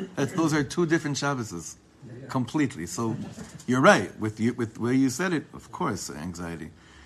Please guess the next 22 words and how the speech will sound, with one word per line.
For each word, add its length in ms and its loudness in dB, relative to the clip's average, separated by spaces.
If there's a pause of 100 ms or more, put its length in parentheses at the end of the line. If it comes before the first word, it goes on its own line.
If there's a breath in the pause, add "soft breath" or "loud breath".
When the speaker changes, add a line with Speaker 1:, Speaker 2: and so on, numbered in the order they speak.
(160 loud breath)
Speaker 1:
Kol 180 2
Melachtacha 580 0
Asuya 340 -2
means 240 0
there's 220 -4
nothing 240 -2
for 80 -8
me 100 -2
to 80 -2
do. 220 -6
So 140 -6
he 100 -2
says 240 -2
over 100 0
here 160 2
like 180 -2
this. 340 -8 (1200 loud breath)
Again, 340 2
Raza 400 4
de 100 0
Echad 380 2
Atzmo, 680 0